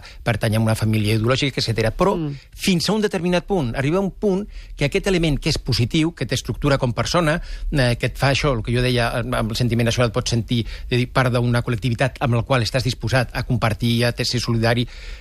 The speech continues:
Speaker 1: té un límit. Quan comences a dir: "L'altre és un tal, l'altre és un qual", i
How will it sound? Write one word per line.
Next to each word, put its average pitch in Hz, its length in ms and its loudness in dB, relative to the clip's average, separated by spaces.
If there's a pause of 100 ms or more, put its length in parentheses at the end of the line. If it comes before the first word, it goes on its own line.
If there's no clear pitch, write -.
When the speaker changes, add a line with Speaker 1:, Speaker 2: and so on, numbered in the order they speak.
(200)
Speaker 1:
té 156 80 2
un 196 160 4
límit. 233 480 -2
Quan 139 160 0
comences 160 320 0
a 196 60 4
dir: 160 160 4
"L'altre 156 420 2
és 160 160 0
un 139 140 0
tal, 175 260 2
l'altre 143 300 2
és - 100 -4
un 143 80 2
qual", 170 300 2 (260)
i 147 140 2